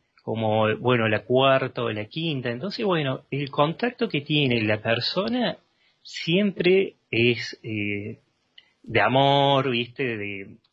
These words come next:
de respeto, porque esos seres respetan. Entonces, bueno, siempre digo, hay muchísimas personas que han tenido contacto con seres de otras dimensiones y, y no saben por qué tienen ese contacto con esos seres de otras dimensiones.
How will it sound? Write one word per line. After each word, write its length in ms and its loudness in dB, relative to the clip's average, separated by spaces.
de 180 -4
respeto, 800 -2
porque 260 -4
esos 220 -6
seres 300 -4
respetan. 560 -6
Entonces, 400 -4
bueno, 380 0
siempre 480 -2
digo, 140 6
hay 80 2
muchísimas 580 0
personas 720 -4
que 100 2
han 140 2
tenido 480 0
contacto 540 -4
con 380 -2
seres 800 0
de 260 -2
otras 360 0
dimensiones 960 -6
y, 880 -2
y 140 0
no 100 2
saben 340 2
por 180 2
qué 100 4
tienen 540 0
ese 260 -4
contacto 560 -2
con 180 -4
esos 260 -6
seres 300 0
de 120 -2
otras 240 -2
dimensiones. 760 -8